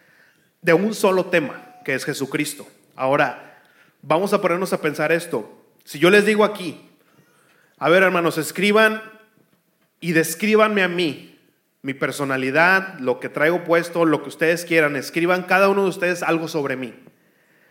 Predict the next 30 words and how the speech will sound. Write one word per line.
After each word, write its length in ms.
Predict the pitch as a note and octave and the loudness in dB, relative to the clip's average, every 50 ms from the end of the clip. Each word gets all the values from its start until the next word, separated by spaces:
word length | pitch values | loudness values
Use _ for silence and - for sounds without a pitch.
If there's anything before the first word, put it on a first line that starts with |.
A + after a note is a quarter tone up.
| _ _ _ _ _ _ _ _ _ _ _ _ _ _ _ _ _ _ _ _ _ _ _ _ _ _ _ _ _ _ _ _ _ _ _ _ _ _ _ _ _ _ _ | _ _ _ _ _ _ _ _ _ _ _ _ _ _ _ _ _ _ _ _ _ _ _ _ _ _ _ _ _ _ _ _ _ _ _ _ _ _ _ _ _ _ _
Cada 260 | - F3+ F#3 G3 F#3+ | 2 4 6 6 6
uno 240 | F3+ F3+ F3+ F3+ E3+ | 6 4 2 4 4
va 80 | E3 E3 | 4 4
a 40 | |
escribir 320 | D#3+ - - D#3+ D3+ D3+ D3+ | 4 2 0 -2 -2 -2 -2
diferentes 680 | D#3+ D3 - C3+ B2+ C3+ C3+ C3 - C#3 - - - | -4 -4 -4 -4 -4 -4 -6 -8 -8 -10 -12 -12 -12
cosas. 520 | - A#2 G#2 - - - - - - - _ _ _ _ _ _ _ _ _ _ - | -14 -14 -14 -14 -18 -20 -20 -20 -20 -20 _ _ _ _ _ _ _ _ _ _ -6
Cada 220 | C#3 C#3+ D3 D3 | -2 0 2 2
uno. 260 | C#3 C3 A#2 G#2 - - - | 2 0 -2 -6 -10 -10 -6
Uno 180 | C#3 D3+ D#3+ D#3+ | -2 0 4 6
va 120 | E3 D#3+ | 6 6
a 20 | |
decir, 200 | D#3+ D#3 D#3+ D#3 | 6 4 0 -4
"No, 220 | F3 G3+ A3 F#3+ E3 | -4 -4 -4 -4 -4
el 100 | D3+ C#3 | -2 -2
hermano 320 | C3 B2+ C#3 D3 E3 F3+ | -2 -2 -2 -4 -4 -4
me 140 | E3+ D3+ - | -6 -6 -4
cae 140 | - D3+ D3 | -4 -4 -4
gordo". 520 | C3+ B2 C3+ C3+ B2 A2+ G#2+ - - - _ | -2 -2 -2 -2 -2 -4 -8 -12 -18 -20 _
El 160 | - B2 B2 C3 | -14 -8 -4 -2
otro 300 | C3+ - - - E3+ D#3 | -2 -2 -2 -2 0 0
va 80 | D3+ | 0
a 20 | D3+ | 0
decir, 220 | D3 - D#3+ D3+ | 0 -2 -4 -4
"No, 160 | D#3 F3+ F#3 | -2 -2 0
el 100 | E3+ D#3 | 0 0
hermano 420 | C#3+ C#3+ C#3 C#3+ D#3+ E3+ F#3 F3+ D#3+ | 0 0 -2 -2 -2 -2 -2 -2 -2
me 160 | D3 C#3 - | -4 -6 -6
cae 200 | D3 C#3 C#3+ C3+ | -6 -6 -4 -4
bien". 400 | C3 A#2+ A2+ G#2 G#2 - _ | -6 -8 -8 -10 -14 -20 _